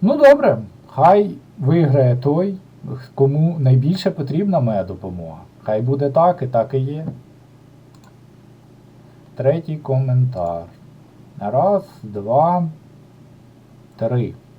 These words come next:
Так, перевіряю по умовам конкурсу. Ну, ви, здається, відписувались, да. Так, і перший переможець у нас YouTube Людмила Дженджера. Вітаю, першого переможця ми визначили.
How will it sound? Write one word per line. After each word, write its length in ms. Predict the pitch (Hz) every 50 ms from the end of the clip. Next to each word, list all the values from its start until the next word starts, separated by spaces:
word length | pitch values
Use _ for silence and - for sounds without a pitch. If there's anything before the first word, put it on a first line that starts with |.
| - - - - - - -
Так, 380 | 135 127 107 87 85 87 - - -
перевіряю 920 | 123 131 135 135 139 135 131 131 131 131 131 131 131 127 123 123 120 117
по 160 | 113 - 120
умовам 560 | 117 117 113 117 113 110 104 101 98 95 95 95
конкурсу. 1040 | - - 101 95 90 90 95 92 - 127 135 147 143 - - - 190 196 208 226 220
Ну, 220 | 180 160 156 160
ви, 200 | 170 156 151 165
здається, 760 | 165 135 131 127 127 135 147 147 - - - 147 143 147 139 127 - - - - - - -
відписувались, 1000 | 107 120 131 127 123 - 107 92 87 85 - - 92 87 87 87 87 90 82 - -
да. 260 | 104 104 101 87 82 - - - - - - - - - - - - - - - - -
Так, 320 | - 139 113 95 90 - -
і 40 | 131
перший 360 | 127 127 285 285 294 - 233
переможець 680 | - 214 190 202 196 196 214 226 214 208 208 202 - 180
у 60 | 175
нас 460 | 170 180 190 196 196 196 190 - - - - - - - - - - - - -
YouTube 400 | 117 120 123 127 139 135 127 123 - - - - - 113
Людмила 480 | 113 120 120 147 185 202 196 180 165
Дженджера. 720 | 139 120 127 139 135 123 104 98 98 92 87 90 82 82 80 - - - - - - - - - - 98 101
Вітаю, 640 | 117 123 123 - 190 196 214 220 214 214 208 208 - -
першого 400 | - 131 135 143 147 - 175 160
переможця 540 | - 143 135 131 127 135 135 127 - - 135
ми 140 | 127 131 120
визначили. 600 | 107 101 92 85 - 87 82 - - - - -